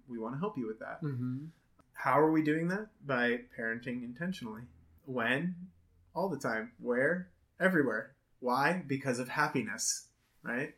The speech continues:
Speaker 2: Mm-hmm.
Speaker 1: Ultimately, that's what we want for ourselves and, and for our kids.
Speaker 2: Right.
Speaker 1: And, uh, you know, there was a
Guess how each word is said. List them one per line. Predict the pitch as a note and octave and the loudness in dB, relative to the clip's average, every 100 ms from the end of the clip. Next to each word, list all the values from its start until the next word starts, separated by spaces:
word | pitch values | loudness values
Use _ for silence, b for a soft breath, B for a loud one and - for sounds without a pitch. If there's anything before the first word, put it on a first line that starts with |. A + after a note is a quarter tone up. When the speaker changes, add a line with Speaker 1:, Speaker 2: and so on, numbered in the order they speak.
| - | -6
Speaker 2:
Mm-hmm. | C#3 B2 B2+ C#3+ | -4 -4 0 4
Speaker 1:
Ultimately, | C#3+ D#3 D3+ C#3+ C#3+ C#3+ | 4 4 2 6 10 10
that's | C3 C3 C3+ C3 - C#3 C3 | 8 2 -4 -10 -12 -8 0
what | C3+ C#3+ | 2 4
we | C3+ | 2
want | B2 C3+ D3+ - | 4 4 2 2
for | C3 | 2
ourselves | A#2+ A#2 A#2 A#2+ B2 | 2 2 0 -2 -4
and, | A#2+ A#2 C#3+ | -8 -8 -8
and | B2+ | -6
for | B2+ | -2
our | A2+ | -2
kids. | A2 C#3+ C#3+ C#3 | 0 -2 -2 -2
Speaker 2:
Right. | C#3 C3+ C3 - b b b b _ _ _ _ _ _ | -2 -4 -8 -12 b b b b _ _ _ _ _ _
Speaker 1:
And, | D3 C#3 C3+ C3 C3 C#3 | 2 4 6 4 4 8
uh, | C3+ C3 B2+ A#2+ A#2 A#2 - _ _ _ _ _ _ _ _ _ _ _ _ _ _ _ - | 10 10 10 8 4 0 -10 _ _ _ _ _ _ _ _ _ _ _ _ _ _ _ -2
you | D3+ | 0
know, | C3+ C3 C3 | 2 2 4
there | C#3+ C#3 | 6 6
was | C3 | 6
a | C#3 C3 B2 B2 | 6 6 6 4